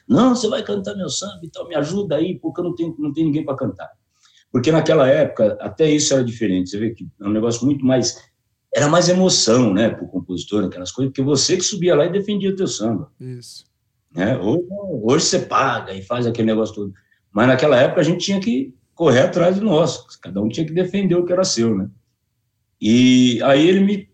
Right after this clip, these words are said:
Speaker 1: me chamou, ele e o Chilim, foi lá, foram lá em casa, passamos o samba e tal. Aí eu defendi o samba dele no primeiro ano. No ano seguinte, cara,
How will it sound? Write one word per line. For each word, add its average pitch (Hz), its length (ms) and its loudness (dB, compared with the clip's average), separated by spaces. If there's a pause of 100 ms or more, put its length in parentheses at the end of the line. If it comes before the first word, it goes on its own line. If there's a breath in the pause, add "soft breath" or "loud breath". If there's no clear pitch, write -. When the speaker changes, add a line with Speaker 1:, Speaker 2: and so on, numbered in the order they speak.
(240)
Speaker 1:
me 139 80 4
chamou, 156 400 4
ele 160 200 2
e - 20 0
o 147 40 0
Chilim, 170 480 -2 (720)
foi 156 300 2
lá, 143 300 6
foram 156 340 0
lá 143 60 4
em 127 100 2
casa, 139 300 2
passamos 131 560 0
o - 60 -6
samba 135 340 0
e - 20 -14
tal. 160 320 -6 (580)
Aí 170 200 0
eu 180 180 0 (600)
defendi 135 500 4
o 123 80 4
samba 113 300 2
dele 110 160 4
no 113 100 2
primeiro 127 380 4
ano. 165 240 0 (500)
No 147 280 6
ano 220 220 6
seguinte, 170 720 0
cara, 87 320 -12